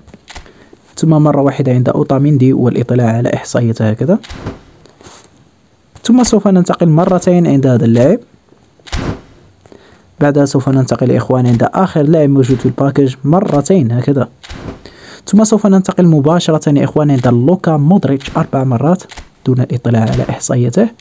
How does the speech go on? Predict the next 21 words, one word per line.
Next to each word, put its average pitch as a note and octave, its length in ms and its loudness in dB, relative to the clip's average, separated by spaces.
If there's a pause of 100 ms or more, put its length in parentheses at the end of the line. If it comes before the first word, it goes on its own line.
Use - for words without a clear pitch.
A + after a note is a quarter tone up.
(460)
ثم C3+ 160 -2
المرة A#2 280 2
الثالثة B2 500 -4 (960)
والرابعة. B2+ 640 0 (1200)
ثم C#4 180 2
يا C#4 60 4
إخوان A#3+ 220 2
سوف A3 200 0
ننتقل F#3+ 380 2
عند D#3+ 160 2
اللاعب C#3 500 0
راشفورد D#3 840 -2 (160)
مرتين C3 640 0
هكذا B2 440 0 (1500)
والإطلاع A#3 560 2
على B3 280 2
إحصائيته، - 520 -4
يعني D#3+ 300 2
الثغرة B2 360 -2
سهلة A#2+ 320 -4
كما B2 220 -4